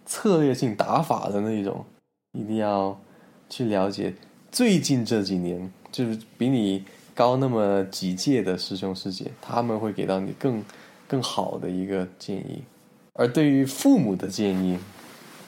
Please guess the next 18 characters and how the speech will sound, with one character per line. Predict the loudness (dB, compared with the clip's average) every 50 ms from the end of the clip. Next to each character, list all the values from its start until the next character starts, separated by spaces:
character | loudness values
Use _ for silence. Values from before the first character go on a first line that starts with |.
| -20 -20 -20 -14 -2
你 | 2 4
要 | 4
搞 | 6 6 4 4 4
清 | 4 2 2
楚 | 2 0 0
一 | 0 2
个 | 2 2
点 | 0 2 0 0 0 0
啊， | -4 -10 -12 -14 -20 -20 -20 -20 -20 -20 -20 -20 -18 -18 -18 -20 -20 -20 -20 -20 -20 -10 2
大 | 4 4 6 6
部 | 4 4
分 | 4 4 2 2
父 | 2 2 2 4
母， | 4 4 2 0 -2 -4 -14 -20 -20 -20 -20 -14 -2 2
如 | 4 6 6
果 | 6 4
他 | 4 2 2
说， | 4 4 4 4 4 2 0